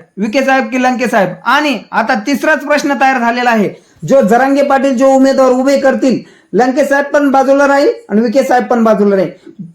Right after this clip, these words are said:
जरांगे पाटलांचा जो उमेदवार आहे तो जर निवडून आला तर अवघडच होईल. काय वाटतं तुम्हाला, जरांगे पाटलांचा उमेदवार निवडून येईन की नाही? कारण की विखे साहेब आणि हे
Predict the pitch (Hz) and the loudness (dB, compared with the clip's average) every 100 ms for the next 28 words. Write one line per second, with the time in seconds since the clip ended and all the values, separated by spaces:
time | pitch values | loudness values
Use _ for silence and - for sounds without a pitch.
0 | _ _ _ _ _ _ _ _ - 170 | _ _ _ _ _ _ _ _ -6 0
1 | 226 269 277 277 277 277 285 277 233 269 | 2 2 2 2 0 0 0 2 2 4
2 | 269 277 269 269 269 247 165 - _ 262 | 4 2 2 2 2 0 -6 -16 _ 0
3 | 240 277 269 269 269 269 262 269 - - | 2 2 2 2 2 2 2 2 -2 -8
4 | - 254 240 233 247 240 202 156 - _ | -4 0 2 2 0 0 0 0 -4 _
5 | - 269 294 294 277 277 277 240 170 - | -4 0 0 0 0 0 0 0 -2 -6
6 | - 175 233 254 226 254 262 254 247 247 | -4 0 0 0 0 0 0 0 0 0
7 | 254 247 226 226 254 262 226 254 285 247 | 2 2 4 4 4 4 4 4 2 2
8 | 247 226 190 - - _ _ _ _ _ | 2 2 2 -2 -16 _ _ _ _ _
9 | _ - 226 269 240 214 233 277 269 269 | _ -4 -2 -2 -2 -4 -2 -2 0 0
10 | 269 262 247 240 | 0 0 2 2